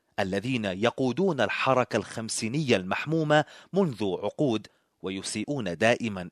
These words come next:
إلى الروح القدس، ويسيئون دائماً إلى الكتاب المقدس، ويدعون دائماً أن هناك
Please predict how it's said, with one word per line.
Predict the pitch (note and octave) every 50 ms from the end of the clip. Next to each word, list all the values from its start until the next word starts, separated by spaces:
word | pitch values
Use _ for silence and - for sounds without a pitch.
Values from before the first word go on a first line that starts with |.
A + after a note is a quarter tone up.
| - A#2+
إلى | A#2 G#2 F#2+
الروح | F2 G2 G2+ G#2+ - -
القدس، | G2 - - G#2 G2 B2 D#3 - - - - _ _ - - -
ويسيئون | D3 E3 D#3 E3 D3 - - E3+ E3+ - F#3+ F#3 C#3+ G#2 F#2+ F#2 F2+ E2+ F#2
دائماً | C#3+ E3+ F#3 - - C#3 A#2+ A2+ G#2 G2 - - -
إلى | C#3 C3 A#2+
الكتاب | A2+ - - - - E3+ F3 D3+ A#2+
المقدس، | G#2+ G#2 G2+ - - A#2+ A2 G2 G#2 A#2 B2+ - - - - - -
ويدعون | - B2+ B2+ C3 B2+ A2+ A2 B2+ A#2 D3+ D#3+ C#3+ A#2+ G#2
دائماً | G2 B2 B2+ B2+ - C3+ C3+ D3 D#3+ D#3+ - _ _ _ _ _ _ -
أن | G3+ G3 F#3
هناك | E3 B2 B2 A2+ A#2+ B2+ B2+ A#2+ - -